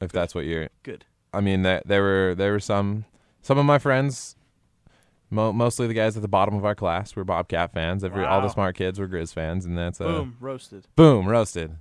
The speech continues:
Speaker 1: No, I mean, they were also Cat fans. It was split, I would say, not quite half and half. It was weird, too,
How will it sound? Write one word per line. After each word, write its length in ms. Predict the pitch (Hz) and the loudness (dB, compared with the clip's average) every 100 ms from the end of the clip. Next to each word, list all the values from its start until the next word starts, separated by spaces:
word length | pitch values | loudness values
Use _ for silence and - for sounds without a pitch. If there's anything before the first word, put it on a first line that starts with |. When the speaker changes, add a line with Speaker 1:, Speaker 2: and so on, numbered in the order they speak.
| _ - | _ -10
Speaker 1:
No, 280 | 95 80 78 | -4 -2 0
I 120 | 95 | 2
mean, 160 | 135 135 | 2 4
they 120 | 143 | 6
were 120 | 139 | 6
also 260 | 113 104 98 | 6 4 0
Cat 280 | - 85 78 | 0 -2 0
fans. 300 | 87 85 - | -4 -4 -6
It 180 | - 107 | -2 -2
was 140 | 107 | -2
split, 320 | - 120 101 - _ _ _ _ _ _ - | -4 -4 -4 -8 _ _ _ _ _ _ -4
I 100 | 139 | -2
would 140 | 131 | -2
say, 300 | - 107 95 - - | -2 -2 -2 -8 -12
not 280 | 87 98 - | -4 -4 -2
quite 180 | 95 92 | -2 0
half 200 | 92 95 | 0 -2
and 100 | 95 | -2
half. 200 | 98 - | -4 0
It 100 | 135 | 0
was 120 | 147 | 2
weird, 320 | 131 147 147 | 0 -2 -4
too, 320 | 123 135 143 | -6 -6 -6